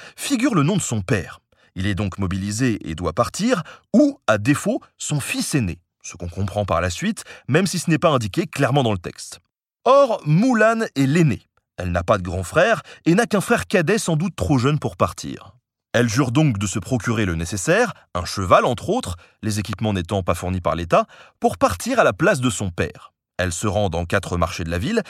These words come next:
et s'achète respectivement cheval, bride, selle et fouet. Le poème ne mentionne aucun autre équipement militaire, mais tout ça reste un poème. En réalité, il y a un parallèle à faire entre les quatre marchés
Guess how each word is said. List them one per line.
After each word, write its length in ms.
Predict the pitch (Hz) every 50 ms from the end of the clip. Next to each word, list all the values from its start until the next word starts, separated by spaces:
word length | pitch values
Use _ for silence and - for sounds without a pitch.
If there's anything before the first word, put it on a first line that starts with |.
| - - - _ _ -
et 120 | 214 262
s'achète 320 | 240 - 247 - 247 226 -
respectivement 760 | - 220 - - 208 - - 208 175 170 185 190 180 165
cheval, 640 | 131 - - 196 185 113 120 123 139 160 190 190 185 180
bride, 500 | - 107 117 117 123 120 131 135 160 165 - _ _
selle 480 | - - - - 110 92 90 98 95 - _
et 120 | - 139 131
fouet. 280 | - - - 104 92 - _ _ _ _ _ _ _ _ _ _ _ _
Le 100 | 143 160
poème 340 | 156 233 254 294 302 294 240 185
ne 140 | 180 180 208
mentionne 360 | 202 220 220 - - 269 247 208 - _ _ -
aucun 400 | 277 - - - 247 254 240 196
autre 180 | 202 - -
équipement 380 | 156 135 - 117 - 135 165 180
militaire, 680 | 127 135 135 123 113 87 - 80 - - - - - _
mais 340 | 87 92 90 87 82 78 67
tout 160 | - - 98
ça 160 | 92 - 151
reste 220 | 127 117 95 - -
un 80 | -
poème. 380 | 120 90 120 123 120 101 82 78 - - _ _ - - -
En 80 | - 95
réalité, 540 | 92 90 101 90 92 92 85 - 185 196 180 - - - -
il 120 | 117 123
y 60 | 135 170
a 60 | 170
un 80 | 131
parallèle 440 | 92 - 202 180 170 185 180 180 165
à 60 | 151
faire 240 | 143 - 190 208 170
entre 220 | 151 - - 135 107
les 100 | 98 95
quatre 340 | - - 196 - - 156
marchés 460 | 139 127 117 - - - 196 214 196